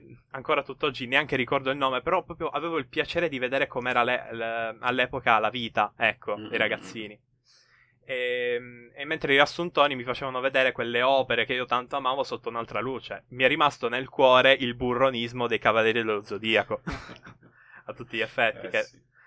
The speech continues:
Speaker 1: ricordiamo, eh, per chi magari non ha le mani in pasta su questi articoli, eh, che il burronismo era praticamente,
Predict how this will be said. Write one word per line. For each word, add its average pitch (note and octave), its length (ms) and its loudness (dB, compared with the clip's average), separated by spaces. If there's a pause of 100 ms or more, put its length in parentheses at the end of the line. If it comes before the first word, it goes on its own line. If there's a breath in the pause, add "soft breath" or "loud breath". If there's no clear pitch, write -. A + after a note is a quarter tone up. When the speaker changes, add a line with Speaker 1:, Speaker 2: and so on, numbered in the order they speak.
(140 loud breath)
Speaker 1:
ricordiamo, B2+ 760 0
eh, A2 420 0 (160)
per A2+ 200 -2
chi A2+ 580 -2
magari A#2 320 0
non A2+ 160 -4
ha A2+ 160 0
le A2 100 -2
mani A2+ 180 -4
in A2 140 -12
pasta A2+ 360 4
su A2+ 160 -16
questi G#2+ 560 -10
articoli, A#2+ 720 -2 (320 soft breath)
eh, G2+ 140 -4
che - 100 -2
il A2+ 60 0
burronismo A#2+ 520 -2
era G#2+ 280 6
praticamente, A2 920 -4